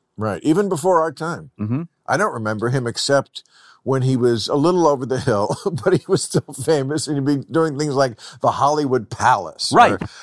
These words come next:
Speaker 1: you know, he'd be, like, guest hosting. You know, there's, there's an arc to show business, and boy,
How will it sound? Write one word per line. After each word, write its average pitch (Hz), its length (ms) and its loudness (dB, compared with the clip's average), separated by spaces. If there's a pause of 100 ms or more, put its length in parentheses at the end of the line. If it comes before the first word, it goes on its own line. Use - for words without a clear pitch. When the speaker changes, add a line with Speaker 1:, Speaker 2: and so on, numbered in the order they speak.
(120)
Speaker 1:
you 170 100 4
know, 127 220 2
he'd 143 180 0
be, 147 160 4
like, 120 300 0
guest 147 320 -2
hosting. 107 440 -2
You 127 120 0
know, 135 140 2
there's, 143 200 0
there's 160 300 -2
an 185 180 -4
arc 220 320 2
to 127 100 -8
show 110 200 -2
business, 107 420 -2
and 123 220 -2
boy, 147 340 2